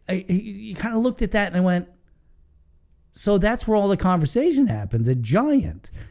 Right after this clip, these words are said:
And you can believe everything that happens at Giant because, I mean, let's face it, what, what's right there on the stands?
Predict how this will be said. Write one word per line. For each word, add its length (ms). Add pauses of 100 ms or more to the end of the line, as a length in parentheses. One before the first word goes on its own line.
And 100
you 60
can 100
believe 220
everything 320
that 80
happens 400
at 100
Giant 600
because, 420 (380)
I 100
mean, 160
let's 220
face 360
it, 180
what, 260
what's 260
right 180
there 160
on 100
the 60
stands? 600